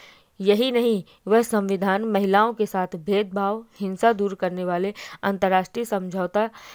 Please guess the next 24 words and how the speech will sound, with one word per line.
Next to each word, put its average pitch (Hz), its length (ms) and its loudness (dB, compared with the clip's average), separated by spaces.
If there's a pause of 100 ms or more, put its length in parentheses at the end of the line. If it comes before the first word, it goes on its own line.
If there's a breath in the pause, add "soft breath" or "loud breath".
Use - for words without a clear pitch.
(160 loud breath)
के 214 120 8
दायरे 196 380 6
में 190 160 -2
महिलाओं 190 460 2
के 214 140 -2
मामले 185 460 -2 (340)
देखेगी। 185 480 -4 (240 loud breath)
तो 262 380 6 (300)
finally 226 420 0
मैं 226 160 0
आपको 226 480 -2 (180)
इ-, 220 100 0
इ-, 208 380 6
धारा 196 320 4
चार 202 200 4
सौ 220 120 -6
अंठानवे 196 460 -2
जो 202 120 -2
है 196 140 4
उसका - 420 -4
निष्कर्ष 226 420 -2
यही 202 140 2
निकलता 190 480 -4
है 190 280 -6